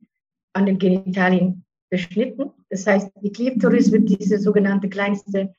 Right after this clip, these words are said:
äh, äh, Verstümmelung Sunda genannt. Entweder die Spitze, also der Glanz, wird entweder, entweder gekappt, gepiekst,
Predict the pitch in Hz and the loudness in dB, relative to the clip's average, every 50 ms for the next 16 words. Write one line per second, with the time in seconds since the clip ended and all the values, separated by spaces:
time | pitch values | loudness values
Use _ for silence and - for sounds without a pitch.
0 | _ _ _ _ _ - 185 185 180 180 - - 196 - 202 190 185 - 196 - | _ _ _ _ _ -2 -2 -2 -2 -2 -4 -8 -6 -4 -4 -4 -2 -2 -4 -4
1 | - 220 220 214 208 196 185 190 - - - 240 240 247 247 247 262 277 277 277 | 0 2 2 4 4 2 2 -2 -4 -2 2 2 2 2 2 2 0 0 0 0
2 | 240 226 233 226 220 226 240 240 233 - - _ _ _ _ _ _ _ - 208 | -2 0 0 0 0 0 -2 -2 -4 -6 -12 _ _ _ _ _ _ _ -4 -2
3 | 226 226 214 214 202 196 - 175 - - 185 - - - 269 285 - - - - | 0 2 4 4 2 2 0 -4 -8 -12 -14 -14 -10 -10 -10 -10 -10 -12 -8 -4
4 | 294 320 285 196 - 170 175 180 180 - - 190 185 233 285 339 - - _ - | -2 -2 -2 -4 -4 -2 -2 -2 -2 -2 -2 -2 0 0 -2 -4 -8 -8 _ -6
5 | - - 208 196 175 170 175 - - 202 185 175 170 170 165 - - _ _ - | -2 0 2 2 2 0 -2 -4 -2 -2 0 0 -2 -4 -6 -10 -16 _ _ -4
6 | 214 220 - - - _ _ _ _ _ _ _ _ _ _ _ - - _ - | -2 -2 -2 -4 -10 _ _ _ _ _ _ _ _ _ _ _ -20 -14 _ -6
7 | 185 190 180 - 240 247 277 285 - - - - - - - | -6 -6 -4 0 0 0 0 0 -2 -8 -14 -18 -20 -20 -20